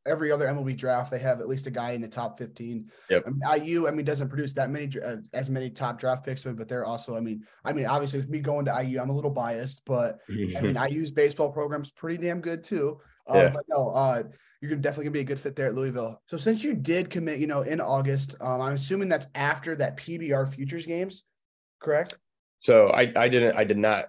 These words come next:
Speaker 2: did not attend, uh, Future Games that year. I did, I did the junior Future Games, um, in my fourteen U summer, but the, the summer I, or the fall I committed, I didn't do the, that would have been my fifteen U year.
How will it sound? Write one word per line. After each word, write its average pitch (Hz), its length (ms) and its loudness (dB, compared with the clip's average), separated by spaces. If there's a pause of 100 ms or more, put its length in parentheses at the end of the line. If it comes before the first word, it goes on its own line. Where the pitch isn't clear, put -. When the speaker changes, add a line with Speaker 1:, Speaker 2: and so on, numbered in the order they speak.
(140)
Speaker 2:
did 98 160 -4
not 98 320 2
attend, 92 640 -4
uh, 85 240 2
Future 95 240 -4
Games 87 240 0
that 82 160 0
year. 76 240 -4 (420)
I 95 120 0
did, 98 440 4
I 107 120 2
did 110 180 2
the 101 60 0
junior 107 480 -2
Future 101 320 -10
Games, 95 640 -2 (480)
um, 90 440 2
in 95 60 -2
my 87 120 2
fourteen 107 400 -2
U 107 80 0
summer, 117 440 2 (600)
but 98 240 0 (100)
the, 92 400 2 (1160)
the 95 120 -4
summer 120 320 4
I, 98 240 0 (180)
or 95 220 -2
the 90 80 -8
fall 113 240 6
I 92 80 6
committed, 101 500 0 (320)
I 101 120 -4
didn't 92 280 -2
do 90 220 -4
the, 82 460 -2
that 104 80 2
would 95 80 2
have 90 80 -2
been 87 80 -4
my 82 80 -2
fifteen 92 340 -6
U 90 100 -2
year. 90 320 2